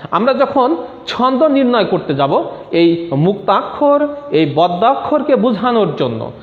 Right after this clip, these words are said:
মুক্তাক্ষর এবং বদ্যাক্ষরকে বোঝানোর জন্য কিছু চিহ্ন নির্দেশিত রয়েছে। আমি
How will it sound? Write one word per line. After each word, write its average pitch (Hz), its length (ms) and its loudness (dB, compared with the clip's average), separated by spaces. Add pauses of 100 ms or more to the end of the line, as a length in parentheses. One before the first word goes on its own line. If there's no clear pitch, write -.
(180)
মুক্তাক্ষর 233 720 0
এবং 214 260 2
বদ্যাক্ষরকে 226 920 -2
বোঝানোর 202 560 0
জন্য 196 220 0 (280)
কিছু 214 240 0
চিহ্ন 220 600 0 (120)
নির্দেশিত 202 580 2
রয়েছে। 156 460 2 (260)
আমি 180 320 0